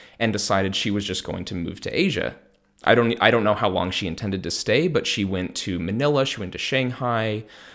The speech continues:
um, Singapore, I think, and a couple of other places, and was out there for a couple of years, and eventually was planning to stay in Manila. And she even was starting to go through the process of getting a visa for my, my grandpa, her son.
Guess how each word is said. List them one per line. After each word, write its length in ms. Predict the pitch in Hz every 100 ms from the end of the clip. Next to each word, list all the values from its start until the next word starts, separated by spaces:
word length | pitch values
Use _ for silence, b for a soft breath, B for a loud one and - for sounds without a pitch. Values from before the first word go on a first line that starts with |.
| B
um, 200 | 92 90
Singapore, 500 | - 95 101 - 113
I 40 | 98
think, 220 | 98 101
and 80 | 101
a 20 |
couple 240 | - 120 104
of 60 |
other 120 | 98
places, 400 | 95 117 110 104
and 140 | 98 101
was 120 | 95
out 200 | 101 -
there 120 | 98
for 180 | 92 -
a 40 | 85
couple 300 | 113 - 92
of 100 | 95
years, 560 | 139 131 78 - - - B B B B
and 180 | 120 110
eventually 360 | 110 185 - 135
was 160 | 113
planning 340 | - 123 110 107
to 100 | 107
stay 360 | - 135 120
in 240 | 117 104 95
Manila. 440 | 107 233 - - - _ _ _ _ _ -
And 300 | 123 113 107
she 100 | -
even 500 | 117 127 123 117 110 -
was 380 | 104 110 101 104
starting 480 | - - 139 127 110
to 40 |
go 80 | 120
through 140 | -
the 60 | -
process 360 | - 113 - 110
of 100 | -
getting 220 | 104 98
a 40 |
visa 360 | 98 113 - 107
for 160 | -
my, 320 | 98 87 90 -
my 200 | 92 90
grandpa, 580 | 95 113 127 143 - 73
her 120 | -
son. 480 | - 151 110 73